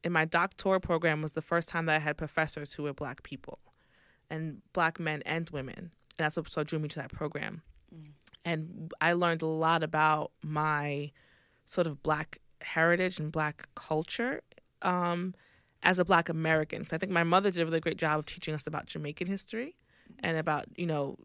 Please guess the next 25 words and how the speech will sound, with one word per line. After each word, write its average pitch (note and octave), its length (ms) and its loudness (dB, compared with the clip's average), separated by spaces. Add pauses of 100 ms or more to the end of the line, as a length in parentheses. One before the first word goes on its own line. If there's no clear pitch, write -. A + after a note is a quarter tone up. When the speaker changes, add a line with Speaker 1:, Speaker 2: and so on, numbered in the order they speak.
(100)
Speaker 1:
Jamaican D#3 520 -2
culture D#3 600 0
and D3 260 -2
just - 320 -6
all D#3 160 2
these D3+ 180 -2
different D3+ 280 -4
pieces D3+ 440 -6
that C3 280 -2 (560)
made F#3+ 300 6 (200)
a - 60 4
lot E3 120 8
of E3+ 80 2
sense E3+ 400 0
in F#3 160 0
Jamaica, G3 420 2
but F#3+ 180 4
here F3+ 300 2
in F3 80 4
this F#3+ 180 2
<laughs> - 80 -4
country, G3+ 300 6
like, A3 220 10
it - 40 4
doesn't F#3 320 6